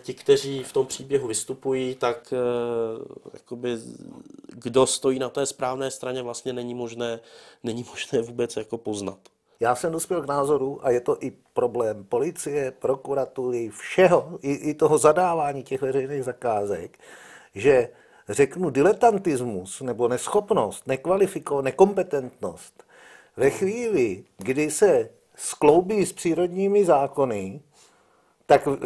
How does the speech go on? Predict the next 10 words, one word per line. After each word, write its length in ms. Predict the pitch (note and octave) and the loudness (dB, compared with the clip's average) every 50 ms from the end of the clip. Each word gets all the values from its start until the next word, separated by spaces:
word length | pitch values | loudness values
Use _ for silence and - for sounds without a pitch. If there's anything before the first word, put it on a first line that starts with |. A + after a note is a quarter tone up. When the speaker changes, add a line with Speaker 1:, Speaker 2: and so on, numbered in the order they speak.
| C3+ - | 2 4
Speaker 2:
tak 200 | D#3+ D#3+ - - | 4 2 4 2
vypadá 440 | D3+ D#3 D3+ - E3+ E3+ E3+ F3+ F3 | -2 0 0 2 2 6 6 8 8
jako 300 | F3 F3 E3+ E3+ - F#3 | 8 6 6 4 2 4
záměr, 580 | D#3+ E3 D#3+ E3+ F3 F#3 F3 D3+ B2 F#2+ A2 - _ _ _ _ _ C3+ | 4 4 4 4 2 0 2 2 2 0 -2 -8 _ _ _ _ _ 0
jo? 320 | C3+ C3 B2+ C3+ E3 F#3 - _ _ _ | 2 2 2 2 -2 -6 -10 _ _ _
Protože 380 | - B2 - F3 E3 F3+ F3 | -10 -4 0 2 4 4 4
samozřejmě, 600 | F3 E3+ D3+ D3+ E3 F3 F3 F3 E3+ F3 F#3+ F3+ | 4 4 2 2 2 2 2 2 2 2 0 0
když 220 | E3+ D#3+ - - - | -2 -2 -4 -8 -10
udělám 460 | D#3+ D3+ D#3+ D#3 F3+ F3+ E3+ C#3 A2+ | -6 -4 -2 0 0 0 0 -2 -4
pitomost 1000 | - _ - C3+ C3+ - D3+ D3 C3+ A#2 G#2 G#2+ - - - - - - - | -8 _ -6 0 4 6 6 6 6 4 4 2 0 -4 -8 -10 -14 -16 -20